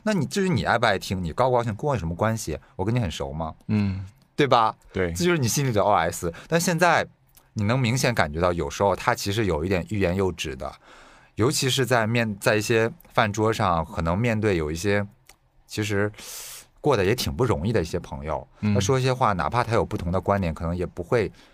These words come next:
Speaker 1: 特别直接的去回击到对方了，可能觉得没有必要。我如果说这个话说出来，可能对他也造成一些伤害，我也不能起到什么实质性的帮助的作用。那我说他干啥？你现在已经变成这样了。
Speaker 2: 我也没有忍耐。
Speaker 1: 嗯。
Speaker 2: 我跟你说，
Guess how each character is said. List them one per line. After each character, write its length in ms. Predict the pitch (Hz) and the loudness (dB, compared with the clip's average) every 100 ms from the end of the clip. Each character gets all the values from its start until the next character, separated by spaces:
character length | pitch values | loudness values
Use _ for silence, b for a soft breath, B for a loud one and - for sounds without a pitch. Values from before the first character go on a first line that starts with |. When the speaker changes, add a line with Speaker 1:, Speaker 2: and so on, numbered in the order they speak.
| B - | B -4
Speaker 1:
特 100 | 110 | 0
别 160 | 95 | 0
直 220 | - 85 | -2 -4
接 120 | 85 98 | -2 0
的 80 | |
去 300 | 87 95 85 - | 0 -2 -6 -6
回 240 | - 82 | -6 -4
击 200 | 82 98 | -2 0
到 160 | 90 82 | 0 0
对 160 | 82 | -4
方 200 | 78 78 | -4 -4
了， 80 | 78 | -4
可 120 | 80 | -4
能 100 | 85 | -4
觉 80 | 98 | -2
得 80 | 110 | 0
没 100 | 110 | 0
有 80 | 107 | -2
必 200 | 113 117 | -4 -4
要。 200 | 120 - b b b b b b | -4 -6 b b b b b b
我 80 | 98 | 0
如 100 | 139 | 0
果 80 | |
说 160 | 127 139 | 0 0
这 120 | 131 | 0
个 40 | 120 | 0
话 200 | 131 117 | 0 0
说 160 | 127 | 2
出 40 | 120 | 2
来， 80 | |
可 120 | 117 78 | 0 -4
能 100 | 82 | -2
对 140 | 104 | -2
他 100 | 101 | -2
也 80 | 80 | 0
造 160 | 101 | 0
成 100 | 87 | 0
一 60 | 87 | -2
些 80 | 92 | -4
伤 240 | - 92 | -2 -2
害， 100 | 95 | -2
我 140 | 80 92 | 0 -2
也 60 | |
不 140 | 82 90 | -2 -4
能 160 | 87 | -4
起 160 | - - | -4 -4
到 160 | 85 80 | -4 -2
什 80 | |
么 40 | 82 | -6
实 140 | - | -6
质 120 | 85 87 | -8 -8
性 120 | 90 | -6
的 80 | 85 | -2
帮 220 | 92 95 | -2 -2
助 140 | 92 | -6
的 80 | 76 | -8
作 160 | 82 78 | -6 -8
用。 120 | 80 B B B B _ _ - | -10 B B B B _ _ -8
那 120 | 104 | -6
我 40 | 85 | -4
说 160 | 101 | -2
他 80 | 95 | -2
干 220 | 90 92 | -2 -4
啥？ 200 | 82 76 87 | -6 -10 -8
你 80 | |
现 100 | 85 | -6
在 120 | 113 92 | -4 -4
已 20 | |
经 120 | 76 | -4
变 140 | 95 | -4
成 140 | 90 85 | -4 -4
这 120 | 92 | -4
样 120 | 80 | -4
了。 160 | 73 - - _ _ B B B B | -8 -16 -20 _ _ B B B B
Speaker 2:
我 120 | 110 | 0
也 140 | 151 98 | 2 2
没 140 | 87 | 0
有 120 | 92 | 0
忍 300 | 101 87 71 | -2 -4 -6
耐。 300 | 87 73 - _ _ _ _ _ 131 | -8 -10 -14 _ _ _ _ _ -18
Speaker 1:
嗯。 360 | 90 90 82 67 - _ _ _ _ | -14 -10 -12 -14 -20 _ _ _ _
Speaker 2:
我 80 | 101 | -6
跟 140 | 135 | -2
你 100 | 135 | 0
说， 380 | 90 117 120 | 2 2 0